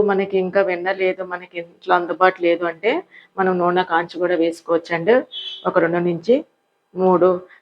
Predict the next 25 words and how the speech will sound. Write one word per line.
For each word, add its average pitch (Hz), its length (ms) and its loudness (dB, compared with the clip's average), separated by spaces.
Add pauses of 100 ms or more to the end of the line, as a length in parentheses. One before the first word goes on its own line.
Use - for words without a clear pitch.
గరిటెల 175 320 2
వరకు 170 260 2
నూనె 175 300 -2
కూడా 180 180 -2
వేసుకొని 175 560 -6 (480)
చేసుకోవచ్చు. 175 600 0 (480)
ఇప్పుడైతే 180 440 0
నేను 175 200 -2
వెన్న 170 240 -2
వేసినాను. 175 460 -4
వెన్న 180 260 -2
వేసిన 180 340 -4
వలన 175 380 -4 (500)
మనకి 185 300 0
చాలా 180 420 2
సాఫ్ట్‌గా, 180 640 2 (180)
క్రిస్పీగా 185 600 -2
బాగా 180 360 0
వస్తాయండి 175 600 0 (840)
పప్పు - 140 -8
చెక్కలు. 175 400 2 (1900)
మనం 202 200 4
మిక్సీ 190 320 4
జార్ 190 280 4
తీసుకొని 190 540 0